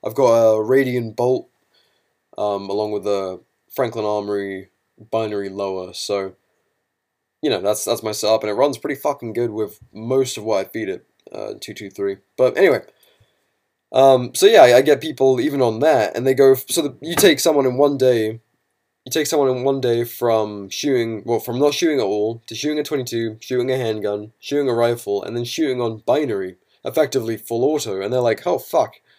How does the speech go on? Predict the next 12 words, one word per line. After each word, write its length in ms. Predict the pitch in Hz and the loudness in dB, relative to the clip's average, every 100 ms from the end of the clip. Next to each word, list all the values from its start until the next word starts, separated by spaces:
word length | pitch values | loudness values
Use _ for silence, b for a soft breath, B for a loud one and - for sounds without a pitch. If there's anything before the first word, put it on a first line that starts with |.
| _ _ _ _ _ _ - | _ _ _ _ _ _ -8
And 220 | 120 117 | -4 -4
so, 680 | 113 131 123 120 113 104 92 _ | 0 4 4 4 2 -4 -10 _
you 120 | 160 151 | -2 2
know, 160 | 120 | 2
immediately 640 | 135 156 208 185 117 107 113 | 0 -2 2 4 4 2 -4
we 100 | 123 | 0
go 140 | 123 | 0
over 160 | 120 120 | 2 -2
that 180 | 120 | -2
speed 320 | - - 139 120 | -4 -6 -6 -4
bump 260 | 113 107 | -6 -4
of, 320 | 110 107 98 | -4 -4 -6